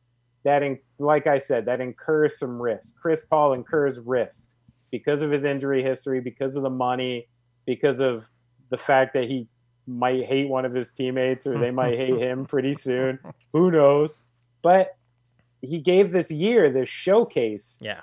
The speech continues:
Speaker 1: where I think he's like, "Hey, I'm this guy, and I'm still this guy. I'm still Chris Paul. Give me another chance for a championship. Someone's gonna give him one." I don't wanna see him running away on the Knicks or
Speaker 2: <laughs>
Speaker 1: something. Fuck.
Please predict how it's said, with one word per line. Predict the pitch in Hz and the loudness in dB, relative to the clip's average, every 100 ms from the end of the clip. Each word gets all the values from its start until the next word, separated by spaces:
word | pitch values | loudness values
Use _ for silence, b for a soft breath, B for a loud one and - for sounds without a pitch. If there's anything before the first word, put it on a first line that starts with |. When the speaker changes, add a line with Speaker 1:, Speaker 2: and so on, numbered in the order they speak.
| - | -8
Speaker 1:
where | 120 131 | -2 0
I | |
think | 139 165 156 | 0 0 -2
he's | 165 147 | -2 0
like, | 151 151 | 2 2
"Hey, | 147 185 160 113 | 4 2 4 0
I'm | 123 143 165 | -4 -4 -4
this | 151 175 - | -2 -2 0
guy, | 151 180 127 | 2 2 2
and | 117 | 0
I'm | 123 | -4
still | 135 - 143 185 | -6 -4 0 0
this | 139 117 - | 0 -2 -2
guy. | 113 110 | -2 -2
I'm | 110 110 | -4 -8
still | - 143 143 | -8 -6 -4
Chris | - 156 - | -2 -4 -4
Paul. | - 147 131 107 _ _ - | -4 -2 -2 -8 _ _ -4
Give | 143 | -2
me | 170 | 0
another | 170 175 170 | 0 0 0
chance | 160 180 180 - | -2 -6 -6 -6
for | 170 | -10
a | |
championship. | 165 151 180 180 113 - 104 104 | -6 -6 -6 -8 -10 -10 -12 -12
Someone's | - 160 226 175 | -8 -4 -4 -6
gonna | 143 127 | -8 -4
give | 139 170 | -4 -4
him | 131 113 | -6 -12
one." | 107 104 - _ _ - | -12 -14 -16 _ _ -2
I | 151 | 2
don't | 214 | 4
wanna | 175 151 | 2 0
see | 175 | -2
him | 147 | 0
running | 147 151 135 | 0 0 0
away | 135 147 | 0 0
on | 120 | -2
the | 110 | -4
Knicks | 120 185 - | -2 -2 -4
or | 107 | -14
Speaker 2:
<laughs> | |
Speaker 1:
something. | 107 110 101 107 131 127 | -10 -12 -10 -12 -12 -10
Fuck. | 131 | -10